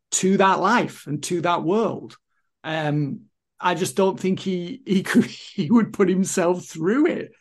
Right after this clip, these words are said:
There was that famous line, wasn't there, with the twenty fourteen, uh, Hall of Fame ceremony? And he actually said it on the air, 'cause they were out to, did they induct,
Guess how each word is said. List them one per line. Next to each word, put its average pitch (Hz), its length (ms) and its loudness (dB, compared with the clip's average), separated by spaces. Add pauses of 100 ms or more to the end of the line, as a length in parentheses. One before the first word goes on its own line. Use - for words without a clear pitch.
(400)
There 220 80 0
was 233 100 -2
that 233 180 -2
famous 202 380 0
line, 160 200 -6
wasn't 185 280 -4
there, 160 100 -4
with 143 40 -4
the 135 160 -8 (120)
twenty 175 320 -4
fourteen, 156 580 2
uh, 139 180 0
Hall 156 260 -2
of 147 100 -6
Fame 190 520 2
ceremony? 226 800 -2
And - 180 -2
he 330 80 4
actually - 260 -4
said - 340 -4
it 320 140 2
on 151 160 -4
the 147 160 0
air, 170 400 -4 (420)
'cause 165 120 -16
they 233 120 -4
were 226 140 0
out 220 220 -2
to, - 280 -6 (260)
did 208 140 -2
they 339 160 -2
induct, 320 600 -4